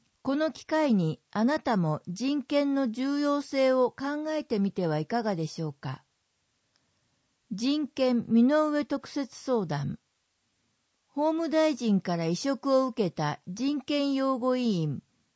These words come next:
弁護士、教育関係者などが無料特別相談を実施します。家庭内のトラブル、夫婦間の問題、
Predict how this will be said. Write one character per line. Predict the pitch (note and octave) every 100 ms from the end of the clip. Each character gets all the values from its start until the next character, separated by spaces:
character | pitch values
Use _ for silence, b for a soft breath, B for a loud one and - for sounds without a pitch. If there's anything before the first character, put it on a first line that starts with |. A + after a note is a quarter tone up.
| -
弁 | G3+ A#3+ B3
護 | A#3 A3+
士、 | - D3 C3 _ -
教 | B3+ C4+
育 | C4+ -
関 | - B3 B3
係 | C4 A#3+
者 | G#3+ D#3
な | D#3 D#3+
ど | C3 - _ _ _ _ -
が | G3+ G#3 G3 b b b b
無 | A3 A#3+
料 | D4 D#4
特 | D#4 D4 D#4
別 | D4+ D#4
相 | - D#4 D4+
談 | A#3+ F#3+ D#3+
を | D#3 D3 -
実 | F3+ E3+ - F3+
施 |
し | - D#3
ま | D3+
す。 | D3+ - _ _ _ _ _ _ _ _ _ _ _
家 | - B3 -
庭 | D#4+ D#4+
内 | C4 F#3+
の | E3+
ト | - F#3
ラ | G#3 G3+
ブ | E3+
ル、 | C#3+ C#3 - _ _ _
夫 | _ D4 D#4
婦 | D4+ -
間 | B3+ G#3 E3+
の | D#3
問 | D#3+ E3 D#3+
題、 | D#3 D3+ C#3+